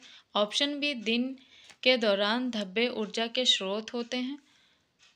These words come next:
ऑप्शन सी, धब्बे वह स्थान है जो प्रकाश उत्सर्जित करने में असमर्थ हैं।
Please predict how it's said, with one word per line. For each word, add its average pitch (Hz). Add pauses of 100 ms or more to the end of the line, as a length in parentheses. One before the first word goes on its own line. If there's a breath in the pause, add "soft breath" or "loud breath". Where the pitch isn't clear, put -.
(400)
ऑप्शन 220
सी, 285
धब्बे 220
वह 240
स्थान 240
है 262
जो 247
प्रकाश 214 (440 loud breath)
उत्सर्जित 226
करने 202
में 254
असमर्थ 196
हैं। 175